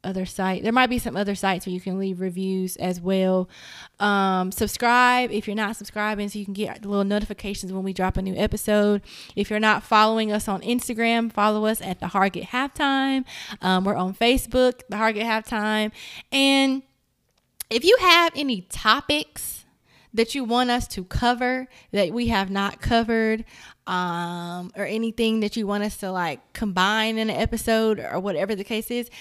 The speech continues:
please let us know. Um, you can send us an email at the hargett halftime at gmail dot com, or you can just comment under one of the posts.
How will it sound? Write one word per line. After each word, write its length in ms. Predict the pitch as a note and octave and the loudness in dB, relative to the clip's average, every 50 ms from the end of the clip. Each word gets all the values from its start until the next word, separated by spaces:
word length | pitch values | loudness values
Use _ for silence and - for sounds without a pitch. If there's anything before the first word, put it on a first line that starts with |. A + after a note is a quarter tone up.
| - - - - _ _ - | -20 -20 -20 -20 _ _ 2
please 360 | - E4 G4 B4+ C5+ - - | 2 4 4 4 2 2 0
let 180 | A#3 A#3 A3+ A3 | 0 0 2 2
us 280 | G#3+ F#3+ G3 F#3 - - | 2 0 -2 -4 -6 -6
know. 520 | G3 G3 F#3+ F#3 F3 E3 D#3+ E3 E3+ F#3 - | -2 0 2 2 2 2 0 -2 -4 -6 -6
Um, 680 | - F3+ F#3+ F#3 F#3+ F#3 F#3 F#3 F#3 F#3 F#3 F#3 F#3+ | -4 -4 -2 0 0 0 0 0 -2 -2 -4 -2 -2
you 100 | A3+ C4 | -2 -2
can 120 | - D4 B3 | -2 -2 -4
send 200 | - B3+ C4+ C4 | -4 -4 -2 -2
us 140 | B3+ - | -2 -2
an 80 | A#3 G3 | -4 -6
email 680 | - - A#3 A#3+ B3 B3 B3 B3 A#3+ A#3+ A#3+ A#3+ A#3+ - | -4 -2 0 2 2 2 2 4 4 4 2 2 0 0
at 360 | - F#3+ F#3+ F3+ - - - G3 | 0 2 2 2 0 -4 -4 -4
the 80 | G3 F#3+ | -2 0
hargett 380 | G3+ A3 A3 A3 - G3+ G3+ | 2 2 2 2 2 0 -2
halftime 640 | G3+ G3+ G3+ A3 - - B3 A3+ A3 G#3+ A3 A3 G3+ F#3 | 0 0 -2 -2 -2 -2 0 0 2 2 2 2 0 0
at 100 | - G3 | -2 -4
gmail 400 | F3+ G3 A3+ A3+ A3 A3+ G#3+ G3 | -2 0 0 2 2 2 0 0
dot 180 | F#3+ F3 D3+ - | 0 -2 -4 -4
com, 460 | - - A3+ A3+ A3 A3 A3 A3 A3 - - - - - - - - | -2 0 2 2 4 4 2 0 0 -4 -8 -20 -18 -20 -14 -4 0
or 100 | C#4+ E4+ | 2 2
you 100 | F4+ F4+ | 2 2
can 100 | E4+ C#4+ | 0 -4
just 200 | - D4 - - | -6 -6 -6 -6
comment 360 | - C#4+ B3 C4 C4+ C4+ F#3+ | -4 -2 -2 0 0 -2 -2
under 220 | B3 C4 B3+ C4 B3 | -2 -2 -2 -2 -2
one 160 | B3+ C4 C4 | 0 -2 -2
of 100 | B3+ A#3+ | -2 -2
the 80 | C4 | 0
posts. 600 | - - C4+ D4 D4+ C#4 A#3 - - - - - | 2 2 4 4 2 0 -2 -4 -8 -10 -12 -16